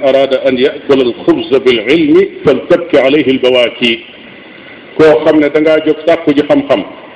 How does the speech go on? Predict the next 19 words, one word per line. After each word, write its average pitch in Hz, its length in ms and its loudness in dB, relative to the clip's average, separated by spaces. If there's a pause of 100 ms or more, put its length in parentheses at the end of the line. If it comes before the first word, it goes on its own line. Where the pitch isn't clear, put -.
(140)
fekk 165 240 2
li 170 160 4
ko 185 100 2
tax 180 220 0
a 165 100 2
jóg 151 140 0
mooy 156 240 2
mburu 160 280 4
moo 156 180 2
lekk, 127 240 -4 (1000)
mburu 139 240 6
moo 143 160 4
lekk 135 240 -2
moo 143 140 2
tax 143 140 0
nga 143 160 0
sàkku 143 220 0
ji 123 60 -4
xam-xam, 117 340 -2